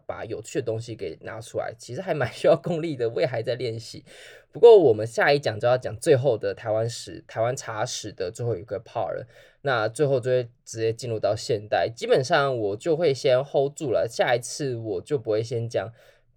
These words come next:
呃，历史相关的议题了，毕竟不要一直讲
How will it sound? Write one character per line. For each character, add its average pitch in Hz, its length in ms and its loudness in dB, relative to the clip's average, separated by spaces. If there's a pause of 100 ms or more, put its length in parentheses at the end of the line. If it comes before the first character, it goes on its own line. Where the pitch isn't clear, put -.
(160)
呃， 113 120 0
历 139 160 -2
史 - 160 -6
相 117 200 -4
关 117 180 4
的 110 60 -8
议 123 160 -12
题 95 240 -12
了， 98 100 -8 (100)
毕 151 120 -6
竟 127 240 -6
不 - 260 -6
要 113 60 6
一 135 40 4
直 123 120 -6
讲 90 180 -6